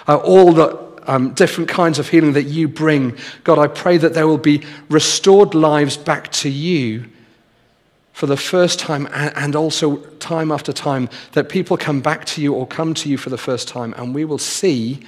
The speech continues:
a flow of lives transformed by your holy presence, by your good news. And God, I pray for a s-, fresh sense of purpose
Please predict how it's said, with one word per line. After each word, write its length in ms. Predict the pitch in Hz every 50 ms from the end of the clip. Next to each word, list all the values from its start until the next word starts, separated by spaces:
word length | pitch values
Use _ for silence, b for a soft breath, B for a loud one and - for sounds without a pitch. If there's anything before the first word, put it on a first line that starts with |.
| B B B B B B B B B
a 200 | - 147 143 135
flow 840 | 123 - - - - - 156 160 165 170 170 151 139 120 113 120
of 240 | 110 117 123 117 -
lives 400 | 135 131 131 135 135 139 135 -
transformed 920 | - - 143 131 123 117 - - - 139 127 120 120 123 127 120 - - - b b b b b b b b b b b b b b _ -
by 180 | - 135 135 135
your 180 | 135 135 131
holy 300 | 120 - 139 131 120 120
presence, 480 | 120 - - 123 110 - - 110 - -
by 180 | - 131 127
your 180 | 139 143 156 147
good 280 | 143 - 139 127 131 139
news. 520 | 123 113 110 113 117 - - - - - _ _ _ _ _ _ _ _ _ _ _ _ _ _ _ _ _ _ _ _ _ _ _ _ _ _ _ _ _ _ _ _ _ _ _ _ _ _ _ _ _ b b b b
And 100 | 131 127
God, 140 | 160 151 143
I 80 | 135
pray 380 | 123 - - - 151 135 127 120
for 140 | - - 127
a 40 |
s-, 120 | 113 - -
fresh 420 | - - - - 147 131 - -
sense 280 | - 143 127 117 - -
of 140 | 120 - -
purpose 880 | - - 151 139 135 - - - 123 107 - - - - - - b